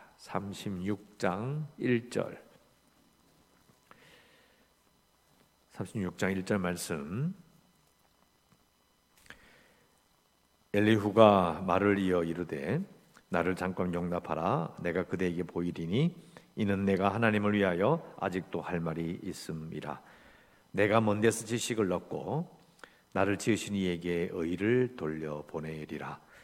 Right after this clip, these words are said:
진실로 내 말은 거짓이 아니라 온전한 지식을 가진 이가 그대와 함께 있느니라.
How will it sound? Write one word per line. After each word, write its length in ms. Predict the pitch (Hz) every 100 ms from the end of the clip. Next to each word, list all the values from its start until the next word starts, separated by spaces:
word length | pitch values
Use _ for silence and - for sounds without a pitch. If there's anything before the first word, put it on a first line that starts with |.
| - - -
진실로 400 | 135 123 117 113
내 140 | 113
말은 280 | 104 101 104
거짓이 400 | 101 92 98 113
아니라 580 | 85 85 90 71 95 156
온전한 400 | 107 90 95 92
지식을 420 | 90 92 - 90 85
가진 320 | 82 85 80
이가 420 | 78 76 101 165 -
그대와 380 | - 85 80 78
함께 280 | 78 82 82
있느니라. 520 | 73 69 71 65 71